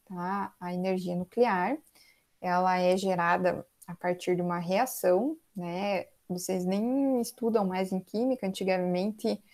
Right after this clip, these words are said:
é, caía no vestibular reação de fusão, fis-, fissão nuclear, tá? Dos prótons, tal, agora não, não entra mais no, nos conteúdos da química, os vestibulares não, são poucos vestibulares que cobram, no geral,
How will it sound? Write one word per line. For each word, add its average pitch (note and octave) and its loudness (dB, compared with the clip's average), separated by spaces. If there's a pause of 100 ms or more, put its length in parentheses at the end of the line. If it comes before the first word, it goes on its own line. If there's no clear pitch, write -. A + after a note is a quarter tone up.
(680)
é, F3 0
caía G3+ 4
no F#3+ 4
vestibular F3+ 2
reação F3+ -2
de F3+ 0
fusão, F3+ 0
fis-, F3 -6
fissão F#3+ -2
nuclear, F3 -2 (260)
tá? F3+ -6
Dos E3+ -10 (100)
prótons, F3+ 2
tal, F#3+ -2
agora F#3+ 0
não, G3+ -4
não G#3 -4
entra G3+ -2
mais F3+ -2
no, F3+ -8
nos F#3 -6
conteúdos F#3 -4
da F3+ -8
química, G3 -6
os F3+ -2
vestibulares F3+ -2
não, F3 -4 (480)
são G#3 2
poucos A3 8
vestibulares F#3+ 2
que G#3 -6
cobram, G#3 2
no A3+ -2
geral, G#3 2